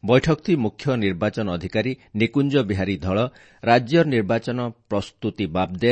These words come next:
ସବିଶେଷ ତଥ୍ୟ ଦେଇଥିଲେ। ରାଜ୍ୟ ପୁଲିସ ନୋଡାଲ ଅଧିକାରୀ ଆର୍ ଅତିରିକ୍ତ ମହାନିର୍ଦ୍ଦେଶକ ସଞ୍ଜୟ କୁମାର, ଅତିରିକ୍ତ ମୁଖ୍ୟ ଶାସନ ଅଧି-, ନିର୍ବାଚନ ଅଧିକାରୀ ଡକ୍ଟର ଏନ୍ ତିରୁମାଲା ନାୟକ ପର୍ଯ୍ୟବେକ୍ଷକମାନଙ୍କୁ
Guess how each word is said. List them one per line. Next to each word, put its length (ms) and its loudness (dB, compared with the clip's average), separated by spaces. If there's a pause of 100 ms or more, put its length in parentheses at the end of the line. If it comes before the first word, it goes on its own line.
ସବିଶେଷ 580 -4
ତଥ୍ୟ 360 -4
ଦେଇଥିଲେ। 420 -6 (420)
ରାଜ୍ୟ 340 6
ପୁଲିସ 380 2
ନୋଡାଲ 320 0
ଅଧିକାରୀ 420 -4 (480)
ଆର୍ 160 6
ଅତିରିକ୍ତ 480 6
ମହାନିର୍ଦ୍ଦେଶକ 800 2
ସଞ୍ଜୟ 360 0
କୁମାର, 380 -2
ଅତିରିକ୍ତ 400 -6
ମୁଖ୍ୟ 300 -6 (100)
ଶାସନ 440 -4
ଅଧି-, 260 -8 (100)
ନିର୍ବାଚନ 560 0
ଅଧିକାରୀ 460 0
ଡକ୍ଟର 420 -4
ଏନ୍ 200 -2
ତିରୁମାଲା 520 -2
ନାୟକ 340 -4 (380)
ପର୍ଯ୍ୟବେକ୍ଷକମାନଙ୍କୁ 1120 -2